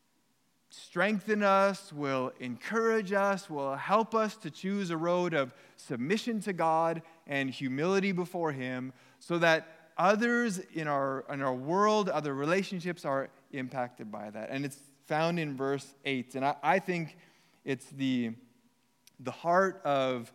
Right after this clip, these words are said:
the message that James is actually trying to get us to think about, and it's this. Verse eight says, "Draw near to God, and he will draw near to you."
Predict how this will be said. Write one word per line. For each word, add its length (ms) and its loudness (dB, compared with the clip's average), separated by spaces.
the 100 -4
message 520 -2
that 200 -2
James 320 -2
is 140 -6
actually 300 -6
trying 240 -10
to 100 -12
get 160 -8
us 120 -12
to 100 -16
think 240 -12
about, 220 -8
and 100 -6
it's 100 -14
this. 400 -12
Verse 280 -6
eight 220 -10
says, 440 -10
"Draw 520 0
near 340 -2
to 160 -12
God, 600 -10
and 120 -8
he 240 -8
will 200 -6
draw 340 -8
near 260 -8
to 200 -20
you." 180 -20